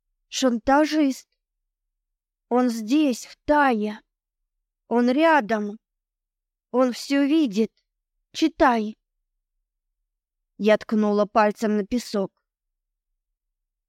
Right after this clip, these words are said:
Странно, что он никуда не исчез. Обычно исчезают листки и конверты. Видимо, это послание от незнакомца последнее.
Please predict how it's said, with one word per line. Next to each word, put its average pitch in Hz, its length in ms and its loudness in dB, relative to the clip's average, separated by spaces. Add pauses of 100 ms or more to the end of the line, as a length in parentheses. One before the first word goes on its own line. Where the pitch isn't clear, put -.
(480)
Странно, 247 480 4
что 247 280 0
он 247 120 2
никуда 247 400 0
не 254 240 2
исчез. 233 640 -6 (1040)
Обычно 247 600 0
исчезают 277 680 0
листки 233 500 -2
и - 20 -8
конверты. 220 840 -2 (1400)
Видимо, 226 540 0
это 240 240 0
послание 240 800 0
от - 220 -6
незнакомца 233 720 -2
последнее. 233 1000 -2